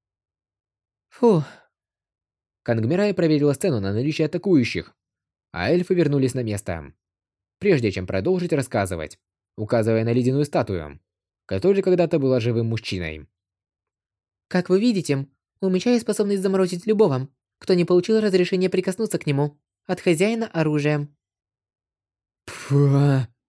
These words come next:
Так это всё было запланировано заранее? Довольно тупое шоу. Наблюдая за её объяснениями, многие подумали, что это было просто глупое шоу, и начали смеяться. Однако в следующую секунду их улыбки застыли на лице.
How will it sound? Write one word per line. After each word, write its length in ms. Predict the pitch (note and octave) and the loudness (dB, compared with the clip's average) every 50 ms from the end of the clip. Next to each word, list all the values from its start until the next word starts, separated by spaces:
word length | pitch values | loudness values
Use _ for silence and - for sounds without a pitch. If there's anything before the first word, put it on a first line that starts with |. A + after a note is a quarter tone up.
| _ _ _ _ _ _ _ _ _ _ _ _ _ _ _ _ _ - | _ _ _ _ _ _ _ _ _ _ _ _ _ _ _ _ _ -4
Так 160 | - D3 - | -2 0 0
это 100 | D#3+ D#3+ | 2 2
всё 140 | C3+ - F3+ | 4 4 4
было 200 | D#3+ E3+ E3 D#3 | 6 6 6 4
запланировано 520 | C#3+ D#3 E3+ F#3 G3+ A#3+ A#3 G3+ F3 E3+ | 4 2 2 2 4 6 6 6 6 4
заранее? 560 | D#3 G#3 A#3+ C4 C4+ G#3+ D#3 A2+ G#2 G#2 _ _ _ _ _ _ _ _ _ _ - | 4 2 2 2 2 2 2 0 0 -4 _ _ _ _ _ _ _ _ _ _ -2
Довольно 380 | - - E3 C#3+ E3 F3+ G3+ | 2 2 4 4 4 4 4
тупое 360 | F#3+ A3+ A3 - D3+ D3+ C#3+ C#3 | 2 2 2 4 4 4 4 6
шоу. 400 | - D#3 D3 C#3 B2 A#2+ - _ _ _ _ _ _ _ _ _ _ _ _ _ _ _ _ _ _ _ _ _ | 6 4 4 4 2 0 -4 _ _ _ _ _ _ _ _ _ _ _ _ _ _ _ _ _ _ _ _ _
Наблюдая 460 | - G#2+ G#2+ A#2+ B2+ A#2 B2 A#2+ A#2+ A2+ | -4 -2 0 2 2 4 4 4 4 4
за 100 | A#2 A#2+ | 4 2
её 180 | A#2 A2 A#2+ | 2 4 2
объяснениями, 800 | A#2 A2 A#2 A2+ - F#3+ F3 C3+ G#2+ F#2+ F2 E2 D#2 C#2 - _ _ _ _ _ _ _ - | 2 2 0 0 0 0 0 0 0 -2 -4 -6 -8 -10 -12 _ _ _ _ _ _ _ -10
многие 440 | F2+ G2 B2 C3 C3 B2+ B2 B2 A#2+ | -6 -4 0 0 0 2 2 2 2
подумали, 500 | B2+ C3+ F3+ F3+ C#3 G#2+ F#2 E2 D#2+ F#2 | 2 2 2 4 2 2 -2 -2 -6 -6
что 140 | G#2+ - G3 | -2 0 2
это 160 | G3+ G3+ F#3 | 2 2 4
было 160 | F#3 F3+ F3 | 4 2 2
просто 260 | - G3+ F#3+ - F#3+ | 2 -2 -4 -2 0
глупое 320 | D3+ C#3 C3+ B2 C3 B2 A#2 | 0 2 2 2 0 -2 -2
шоу, 400 | - - A2 F#2 E2+ D#2+ D#2 - _ _ _ _ _ _ _ _ | 0 0 0 0 -2 -4 -10 -16 _ _ _ _ _ _ _ _
и 120 | - F#2 | -6 -2
начали 320 | B2+ F3+ G3 F3 E3+ F3+ E3 | 0 0 0 0 0 -2 -2
смеяться. 640 | D#3+ F3 F3+ F#3+ E3 B2 - - F2+ D#2+ D2+ D2 - _ _ _ _ _ _ _ _ _ _ _ | -2 0 0 0 0 0 -2 -6 -8 -8 -10 -14 -20 _ _ _ _ _ _ _ _ _ _ _
Однако 380 | - F#2 F#2+ G#2 G#2+ F2+ - A2+ | -8 -6 -4 -2 -2 -4 -4 -4
в 40 | - | -2
следующую 420 | - A2+ G#2 G#2 G2+ - A#2 G#2 | -2 0 0 0 -2 -2 -2 -4
секунду 600 | - A#2+ A#2+ - F3 C#3+ A2+ G2 E2 D2 D2 - _ _ _ | -4 -4 -2 -2 -2 -2 -2 -2 -4 -6 -8 -14 _ _ _
их 220 | - G3+ F#3 - G3 | -6 -6 -2 0 2
улыбки 300 | F#3+ F#3 F3 - F3 D3+ | 2 2 2 2 0 0
застыли 320 | D3 C3+ - C#3 B2+ A#2+ | 0 0 0 0 0 0
на 80 | A#2 A2 | 0 0
лице. 440 | A2+ A2+ A2 - F2+ C#2+ C#2 C#2+ | 0 -2 -2 -4 -6 -6 -8 -14